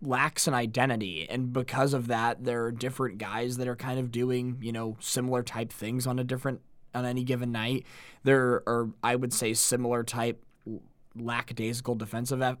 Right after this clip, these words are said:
efforts, but it's so, so much of it is just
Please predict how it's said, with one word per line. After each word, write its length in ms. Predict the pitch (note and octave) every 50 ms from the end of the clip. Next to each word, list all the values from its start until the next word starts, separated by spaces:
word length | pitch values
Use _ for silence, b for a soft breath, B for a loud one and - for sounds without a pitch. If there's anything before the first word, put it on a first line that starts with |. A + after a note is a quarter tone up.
| - -
efforts, 440 | A#2+ C3 C3 - D3+ D3 D3 -
but 240 | - - D3+ D3 D3 -
it's 160 | D#3 D3+ -
so, 440 | - - F3+ F3 G3+ G#3+ G3 E3+ - - B B B B B B B
so 300 | - - - G3 G3+ A3+
much 320 | G#3+ F#3 F3 F#3 F3+ -
of 220 | G3+ D#3+ C3+ C3+ B2+ -
it 260 | - C#3 C3 B2 - -
is 160 | C3 C3+ A#2+
just 240 | - C3 B2+ - -